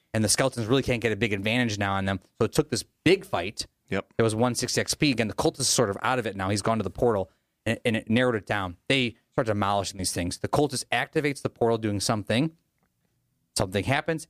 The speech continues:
Speaker 1: He turns it off. He then comes back to them. They,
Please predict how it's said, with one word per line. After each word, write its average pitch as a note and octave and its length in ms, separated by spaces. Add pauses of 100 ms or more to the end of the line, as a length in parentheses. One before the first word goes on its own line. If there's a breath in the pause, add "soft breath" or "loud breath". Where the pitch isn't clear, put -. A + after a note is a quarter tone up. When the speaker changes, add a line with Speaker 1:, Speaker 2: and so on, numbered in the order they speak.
(100)
Speaker 1:
He - 60
turns G#2 260
it A2 100
off. C#3+ 280 (400)
He A#2+ 80
then G#2 280
comes G2+ 260
back F#2+ 280
to F#2+ 100
them. F2 240 (1200)
They, A2 160